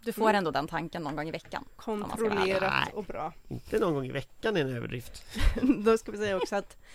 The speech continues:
Speaker 2: de trogna lyssnarna kanske har noterat att programledarens lö-, röst har stigit någon oktav sen sist, och det är för att Ingvar Persson inte är här idag.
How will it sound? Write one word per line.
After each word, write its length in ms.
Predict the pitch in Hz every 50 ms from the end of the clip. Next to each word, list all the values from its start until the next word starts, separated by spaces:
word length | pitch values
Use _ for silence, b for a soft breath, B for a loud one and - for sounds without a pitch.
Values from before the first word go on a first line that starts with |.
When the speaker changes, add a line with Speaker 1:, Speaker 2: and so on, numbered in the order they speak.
| B B B
Speaker 2:
de 160 | 208 196 208
trogna 600 | - - 247 247 247 247 220 185 202 208 208 214
lyssnarna 420 | 214 214 - - - 214 202 196
kanske 280 | 196 - 202 196 - 202
har 40 | 190
noterat 420 | 190 185 - - 196 180 180 -
att 100 | 180 180
programledarens 800 | - - 190 196 208 208 185 170 185 214 214 226 214 208 - -
lö-, 120 | 214 196 196 - - -
röst 460 | 220 202 220 233 226 - - - -
har 120 | - 202
stigit 500 | 202 - - - - 214 190 175 190 185
någon 220 | - 196 185 175 -
oktav 560 | 180 - - - - - 202 196 214 262 285
sen 240 | - - 226 196 190
sist, 400 | - - 269 330 - - - -
och 60 | 202
det 80 | 202
är 60 | 196 196
för 120 | - 208
att 100 | 190 -
Ingvar 260 | 202 208 202 190 185
Persson 480 | - - - 196 196 - - 196 185 185
inte 340 | - 220 180 160 - - 175
är 60 | 165
här 240 | 170 180 185 175 175
idag. 260 | 185 185 - -